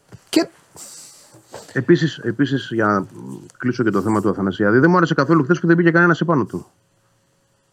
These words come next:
Speaker 2: Κανένας όμως, έτσι.
Speaker 1: Ναι.
Speaker 2: Μου, δηλαδή, έκανε αυτό που έκανε, εντάξει, προφανώς κρέμασε την ομάδα, οκ.
Speaker 1: Ε,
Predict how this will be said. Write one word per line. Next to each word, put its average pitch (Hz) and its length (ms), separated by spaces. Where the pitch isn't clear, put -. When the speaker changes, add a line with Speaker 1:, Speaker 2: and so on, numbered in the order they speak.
Speaker 2:
Κανένας 147 440
όμως, 85 220
έτσι. 104 180
Speaker 1:
Ναι. 113 140
Speaker 2:
Μου, 117 260
δηλαδή, 151 400
έκανε 156 500
αυτό 139 160
που 113 120
έκανε, 139 240
εντάξει, 135 420
προφανώς 151 420
κρέμασε 139 340
την 107 140
ομάδα, 117 240
οκ. 110 160
Speaker 1:
Ε, 139 180